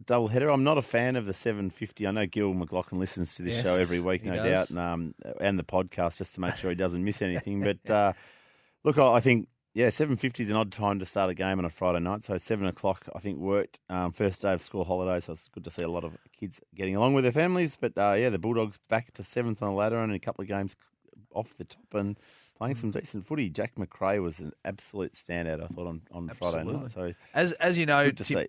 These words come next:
Speaker 2: as you know, Timmy, uh, in, in this life, you're not gonna please everybody, and
Speaker 1: <laughs>
Speaker 2: there will be an outrage squad that say, "Oh, seven o'clock's too early. Seven o'clock, why would you do it then? People in the country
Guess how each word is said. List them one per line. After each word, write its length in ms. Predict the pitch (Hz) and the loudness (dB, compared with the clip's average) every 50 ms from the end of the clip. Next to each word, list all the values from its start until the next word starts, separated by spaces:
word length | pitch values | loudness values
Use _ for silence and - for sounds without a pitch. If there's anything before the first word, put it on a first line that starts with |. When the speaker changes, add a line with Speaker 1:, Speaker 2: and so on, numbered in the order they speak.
| - _ - | -4 _ 0
Speaker 2:
as 160 | 156 151 147 | 2 2 2
you 60 | 147 139 | 2 4
know, 180 | 135 131 131 | 4 4 2
Timmy, 420 | 127 - 139 131 123 117 113 117 117 | 2 0 -4 -4 -4 -4 -4 -4 -4
uh, 340 | 117 117 113 113 113 110 95 76 - _ _ _ _ _ _ | -4 -2 -2 -2 -4 -4 -6 -10 -14 _ _ _ _ _ _
in, 220 | - 139 135 127 117 | -6 -6 -6 -6 -2
in 200 | - 143 151 147 | 0 0 2 2
this 260 | 151 151 139 123 - 139 | 2 2 2 2 2 2
life, 400 | 135 131 127 127 147 175 - - | 4 6 6 6 6 4 2 0
you're 80 | 147 | 0
not 120 | 143 143 - | 0 0 0
gonna 120 | 147 135 | -2 -4
please 600 | 120 - - - 143 135 135 127 127 127 127 120 127 117 | -6 -6 -2 2 4 4 4 4 2 0 0 -2 0 0
everybody, 640 | 123 131 123 127 131 123 120 117 117 123 139 143 | 2 2 4 4 4 4 2 2 0 0 0 0
and 240 | 135 131 117 117 107 - - - _ | 0 -2 -2 -4 -8 -10 -14 -20 _
Speaker 1:
<laughs> 180 | _ _ _ | _ _ _
Speaker 2:
there 100 | - 143 | 4 6
will 120 | 151 165 180 | 6 6 6
be 120 | 180 185 | 6 4
an 80 | 160 143 | 4 6
outrage 460 | 131 135 143 117 123 131 127 123 117 | 6 4 4 4 4 4 4 4 2
squad 380 | - - - 123 120 123 113 113 | -2 0 2 2 2 2 2 0
that 140 | 117 104 - | -2 0 2
say, 180 | - 127 120 127 | 2 2 4 4
"Oh, 160 | 143 151 143 | 4 4 4
seven 260 | 127 - - 160 151 | 2 2 2 2 2
o'clock's 360 | 143 123 - 135 123 - - | 0 2 2 0 0 0 -4
too 260 | - - 139 123 117 117 | -2 0 0 2 2 2
early. 360 | 113 117 120 120 120 117 120 | 2 2 2 2 2 0 0
Seven 240 | - - 135 131 131 | 2 2 2 2 0
o'clock, 380 | 120 110 - 131 123 123 120 123 | 0 0 0 2 0 0 0 2
why 180 | 131 131 135 135 | 4 4 6 6
would 140 | 139 135 | 4 2
you 60 | 127 120 | 0 -2
do 140 | 127 127 123 | 0 0 0
it 80 | 107 | 0
then? 360 | 107 120 120 123 120 120 117 113 | 0 0 0 0 -2 -4 -6 -2
People 240 | - 151 139 127 123 | 0 0 0 0 -2
in 60 | 113 | -6
the 80 | 104 101 | -6 -8
country 680 | - - 123 120 120 - - 117 117 120 117 117 117 | -6 -6 -4 -4 -4 -6 -4 -4 -2 -2 -2 -2 -4